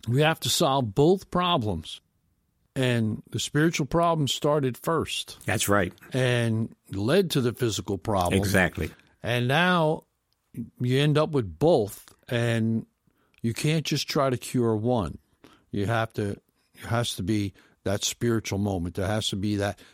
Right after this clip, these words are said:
Speaker 1: change of heart, that new creation.
Speaker 2: New creation.
Speaker 1: Right? I mean, that's what it's all about. God said, "I will make you a new creation."
Speaker 2: Right.
Speaker 1: And that's that is amazingly powerful.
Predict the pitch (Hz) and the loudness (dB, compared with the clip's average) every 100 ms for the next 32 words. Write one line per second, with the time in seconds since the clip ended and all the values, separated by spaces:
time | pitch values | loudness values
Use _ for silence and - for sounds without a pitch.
0 | _ - - 170 180 160 123 117 98 87 | _ -2 2 4 4 2 0 -2 -2 -4
1 | - 123 143 254 226 220 226 214 208 - | -2 2 6 6 4 2 2 2 2 -2
2 | - - _ - 127 120 - 135 107 92 | -8 -14 _ 0 6 6 8 8 8 4
3 | 85 - _ - 147 165 - 135 143 139 | -2 -6 _ -4 0 0 0 -2 0 2
4 | 147 175 - 175 151 160 147 135 143 123 | 2 2 2 2 2 2 2 2 2 2
5 | 104 - - - _ - 120 151 139 - | 0 -8 -20 -20 _ -4 0 0 0 0
6 | 139 131 117 120 131 165 139 139 135 - | 0 0 -2 -2 0 2 2 2 0 2
7 | 143 135 113 113 113 120 143 131 - 123 | 0 2 0 0 2 4 2 0 -2 0
8 | 107 101 92 85 78 69 - - - 110 | 0 0 0 2 2 0 -6 -18 -6 -2
9 | 147 294 - - _ _ - 214 170 98 | 0 0 -4 -8 _ _ -2 0 0 0
10 | 98 120 117 113 120 - 180 - - 76 | 0 0 0 0 0 -2 -4 -6 -8 -12